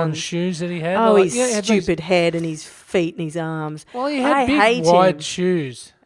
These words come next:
Speaker 2: You
Speaker 1: Of
Speaker 2: know, those
Speaker 1: course
Speaker 2: shoes
Speaker 1: he
Speaker 2: that,
Speaker 1: did.
Speaker 2: that looks like he
Speaker 1: What
Speaker 2: needs
Speaker 1: a
Speaker 2: footy socks to
Speaker 1: pig.
Speaker 2: keep 'em on his feet.
Speaker 1: Ah,
Speaker 2: Yeah.
Speaker 1: yuck.
Speaker 2: Anyway.
Speaker 1: Gross. Yeah.
Speaker 2: It always reminds me of that, that story in the World Cup, the most recent soccer World Cup, I think it was, where,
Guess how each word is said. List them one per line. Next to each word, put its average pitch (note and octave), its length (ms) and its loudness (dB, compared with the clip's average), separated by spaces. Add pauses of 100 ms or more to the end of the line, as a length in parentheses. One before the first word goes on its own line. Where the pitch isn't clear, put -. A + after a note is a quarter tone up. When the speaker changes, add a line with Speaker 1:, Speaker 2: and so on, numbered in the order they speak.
(100)
Speaker 2:
You G3+ 80 -6
Speaker 1:
Of A3+ 140 -2
Speaker 2:
know, D#3 100 -6
those E3 80 -4
Speaker 1:
course E3 300 0
Speaker 2:
shoes E3 60 -4
Speaker 1:
he E3+ 60 0
Speaker 2:
that, D#3+ 200 -4
Speaker 1:
did. E3 320 2
Speaker 2:
that G3 200 -2
looks A3 240 -4
like G#3+ 140 0
he A#3+ 80 0
Speaker 1:
What B3 120 4
Speaker 2:
needs A3+ 100 4
Speaker 1:
a F#3 80 2
Speaker 2:
footy F#3+ 240 2
socks F3+ 320 4
to E3 60 2
Speaker 1:
pig. D#3 80 -2
Speaker 2:
keep F3+ 180 0
'em F3+ 60 -2
on F3 100 0
his D#3+ 200 -4
feet. F3 240 2
Speaker 1:
Ah, A#3+ 720 2
Speaker 2:
Yeah. F3+ 640 0
Speaker 1:
yuck. - 160 -16
Speaker 2:
Anyway. B3 420 6
Speaker 1:
Gross. B3 560 0 (160)
Yeah. G#3 240 -4
Speaker 2:
It A3+ 60 4
always C#4 240 0
reminds G3+ 360 2
me F#3 180 0
of D3+ 60 -4
that, E3 200 0 (100)
that D#3+ 180 -6
story F3 360 -2
in D3 60 -8
the C#3+ 80 -6
World C#3+ 280 -4
Cup, D#3 240 -6
the - 80 -12
most D3 240 -6
recent D3 300 -6
soccer D#3 320 -6
World C3+ 280 -6
Cup, C3 200 -14
I C3 60 -14
think B2+ 180 -12
it C3+ 80 -12
was, B2+ 260 -10
where, C3+ 320 -6